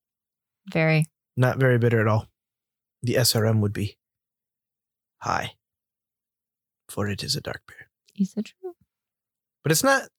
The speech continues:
Speaker 2: all that hazy. It's just a very dark beer. 'Cause when
Speaker 1: Mm-mm.
Speaker 2: you actually, like, look at the sides, you can really see through it pretty well. So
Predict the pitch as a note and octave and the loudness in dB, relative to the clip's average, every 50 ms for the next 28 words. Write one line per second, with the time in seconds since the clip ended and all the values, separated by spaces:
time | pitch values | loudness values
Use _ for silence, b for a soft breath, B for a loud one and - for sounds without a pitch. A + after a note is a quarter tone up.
0 | _ _ - G#3 G#3+ G3+ G3 G#3 - - - F#3+ G3 E3 B2 A#2+ A2+ A2+ - - | _ _ 0 0 2 2 2 0 -2 0 2 4 4 6 4 4 4 2 2 0
1 | D3 - D#3+ D#3+ E3 D3 B2+ A#2 C3+ C3 B2 A#2 - _ B2 A2 G2+ F#2+ A#2+ B2 | 0 0 2 2 2 2 2 2 2 0 0 0 -2 _ -2 -2 -2 0 0 2
2 | - - C#3 C#3+ C#3+ D3+ D3+ E3 - - F3 E3 D3 B2+ - D#3+ C#3+ - C#3+ - | 4 4 6 6 6 6 4 4 4 4 4 4 4 4 4 2 0 0 -2 -2
3 | - A#2 - - D3 C#3+ C3+ A#2 G#2+ A2+ G#2+ B2+ A#2+ A#2+ C3+ D3 D3 B2+ - A2 | -4 -4 0 2 4 4 4 4 2 2 2 4 4 4 4 4 4 2 2 0
4 | G#2+ - B2 B2 A#2 - - - - G2+ G2+ G2 G2 G2 - - A2 G#2 G2 | -2 0 0 0 0 0 -2 -2 -2 0 0 0 0 0 0 0 0 0 -2